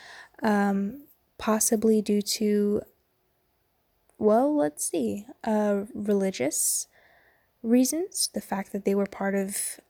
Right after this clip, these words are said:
an Islamic empire at some point, um, perhaps that overrode whatever influence the Persians might have had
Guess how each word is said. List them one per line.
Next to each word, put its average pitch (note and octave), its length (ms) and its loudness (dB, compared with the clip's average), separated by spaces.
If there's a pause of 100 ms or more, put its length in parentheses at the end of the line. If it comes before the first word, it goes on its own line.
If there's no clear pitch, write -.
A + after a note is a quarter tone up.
(160)
an G#3 120 0
Islamic G3+ 560 -2
empire G#3+ 580 0
at - 140 -6
some B3+ 200 -4
point, D#4 480 -4 (580)
um, G3+ 420 0
perhaps G3+ 380 -2
that G3+ 260 -2
overrode G#3 880 2 (200)
whatever G3+ 520 -4
influence G3 920 -2 (320)
the G#3 80 -2
Persians G3+ 540 0
might G3 180 -2
have F#3+ 240 -4
had G#3 540 -4